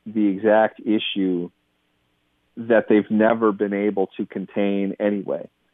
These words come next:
What's happening right now is exactly what you can expect to happen, <laughs> considering, um, the,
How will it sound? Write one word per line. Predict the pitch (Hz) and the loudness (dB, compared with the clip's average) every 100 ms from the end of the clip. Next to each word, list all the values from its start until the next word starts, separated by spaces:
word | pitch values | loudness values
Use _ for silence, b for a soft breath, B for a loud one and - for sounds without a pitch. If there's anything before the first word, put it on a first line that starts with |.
| _ - | _ -2
What's | 113 - | 0 2
happening | 143 131 - 117 104 | 2 2 0 -6 -6
right | 110 110 | -6 -6
now | 98 98 107 127 _ _ _ _ _ - | -6 -6 -6 -10 _ _ _ _ _ -6
is | 123 113 | -6 -4
exactly | 107 113 113 123 120 113 104 | -2 2 2 0 -2 -2 -4
what | 107 107 104 - | 0 2 2 -2
you | 110 | -6
can | 104 139 | -6 -6
expect | 120 - _ 147 139 _ _ _ _ _ _ | -8 -10 _ 0 0 _ _ _ _ _ _
to | - | -6
happen, | 107 98 110 - - 90 - b | 2 2 2 -2 -8 -8 -10 b
<laughs> | b b - | b b -4
considering, | 110 - 147 135 120 113 107 107 _ _ _ - | -4 0 2 4 4 2 0 -6 _ _ _ 0
um, | 110 101 98 95 107 | 2 2 0 -6 -8
the, | 98 | -8